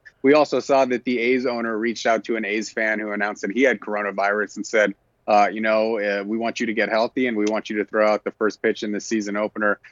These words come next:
when you are healthy." So you are seeing a lot of good humanity, uh, in some of these more desperate,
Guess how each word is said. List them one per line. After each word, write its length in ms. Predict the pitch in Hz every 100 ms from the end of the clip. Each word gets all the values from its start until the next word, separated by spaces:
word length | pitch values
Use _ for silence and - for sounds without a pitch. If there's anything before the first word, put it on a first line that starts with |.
| _
when 180 | 120 117
you 200 | 110 110
are 180 | 113 113
healthy." 360 | 113 101 113
So 160 | 104 135
you 180 | 143 170
are 120 | 175
seeing 220 | - 139
a 80 | 120
lot 220 | 113 107
of 120 | 101
good 200 | - 107
humanity, 680 | - 104 95 98 95 95 95 _ _
uh, 140 | 110 104
in 120 | 113
some 180 | 113 120
of 140 | 113 101
these 180 | 104
more 160 | 104 101
desperate, 560 | 92 104 98 - 98